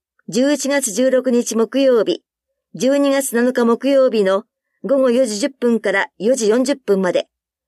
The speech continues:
定員は先着でそれぞれ四十名。練馬西税務署、三八六七の九七一一番。十一月十五日水曜日、十二月十二日火曜日の午後一時から二時まで。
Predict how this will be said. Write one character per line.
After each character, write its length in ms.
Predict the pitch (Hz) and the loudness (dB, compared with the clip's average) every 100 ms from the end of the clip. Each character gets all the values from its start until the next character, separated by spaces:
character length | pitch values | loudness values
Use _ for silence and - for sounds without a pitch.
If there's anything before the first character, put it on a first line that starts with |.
| _ | _
定 160 | - 262 | -2 0
員 240 | 262 254 | 2 2
は 160 | 233 233 - | 0 -2 -4
先 260 | - 254 | -2 0
着 260 | 254 247 226 | 0 -2 0
で 220 | 233 - | -2 -4
そ 160 | - 240 | -4 0
れ 100 | 262 | 2
ぞ 100 | 247 | 2
れ 80 | 202 | 2
四 220 | 190 233 | 2 2
十 180 | 240 226 | 2 0
名。 280 | 170 151 _ _ _ _ _ _ _ _ _ _ _ - | 0 -2 _ _ _ _ _ _ _ _ _ _ _ -4
練 240 | 214 247 | 0 0
馬 160 | 294 285 | 0 0
西 280 | 269 254 233 | 0 -2 -2
税 120 | 233 | 0
務 200 | 240 220 | 2 0
署、 300 | 208 196 - _ _ _ | 0 -2 -2 _ _ _
三 280 | - - 269 | -8 -4 -2
八 280 | 277 285 233 | -2 -4 -2
六 220 | 226 233 | -2 -2
七 240 | 247 254 208 | 0 0 0
の 180 | 190 - | -2 -4
九 240 | - 262 | -2 0
七 240 | 269 269 214 | 0 0 0
一 240 | 196 226 | 0 -2
一 200 | 220 214 | -2 -2
番。 200 | 180 160 _ _ _ _ _ _ _ - | -2 -4 _ _ _ _ _ _ _ -6
十 220 | 226 277 | 0 0
一 180 | - 269 | 0 -2
月 220 | 262 254 | -2 -2
十 220 | 262 311 | 0 0
五 80 | 277 | 0
日 180 | 247 - | 0 -2
水 260 | - 240 | -2 0
曜 240 | 247 240 190 | 2 2 0
日、 200 | 185 - _ _ _ - | -2 -6 _ _ _ -10
十 220 | 190 262 | -2 0
二 140 | 277 269 | 2 0
月 240 | 262 226 | -2 -2
十 160 | 240 262 | 0 2
二 120 | 254 | 2
日 220 | 247 247 | 0 -2
火 140 | 247 | -2
曜 240 | 254 269 262 | 2 2 2
日 140 | 226 | 0
の 200 | 196 208 _ _ - | 0 -2 _ _ -6
午 140 | 208 277 | 0 2
後 160 | 254 | 2
一 160 | 226 262 | 0 -2
時 100 | 254 | -2
か 120 | 220 | -2
ら 100 | 190 | 0
二 160 | 202 240 | 0 0
時 100 | 202 | 0
ま 100 | 170 | -2
で。 160 | - | -2